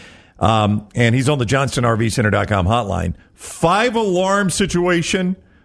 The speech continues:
for coaches like Jeff Hafley leaving to go to the N F L, Chip Kelly perhaps leaving to go to a coordinator spot,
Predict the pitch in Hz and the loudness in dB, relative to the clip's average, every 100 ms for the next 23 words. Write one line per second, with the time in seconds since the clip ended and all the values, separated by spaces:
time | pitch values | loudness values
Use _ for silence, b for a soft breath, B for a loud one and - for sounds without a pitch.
0 | b - 165 - 175 165 180 160 117 147 | b 0 0 2 0 0 0 0 2 0
1 | 151 120 156 104 127 151 - 156 147 156 | 0 0 0 0 0 0 0 0 0 0
2 | 147 147 143 147 143 143 139 139 131 139 | 0 -2 0 0 0 0 2 0 0 0
3 | 139 - 143 - 139 151 139 135 139 - | 0 -2 -4 -2 0 0 2 2 2 0
4 | 156 135 127 135 131 135 139 135 131 - | 0 0 0 0 0 0 0 0 -2 0
5 | 135 135 135 | 0 0 -2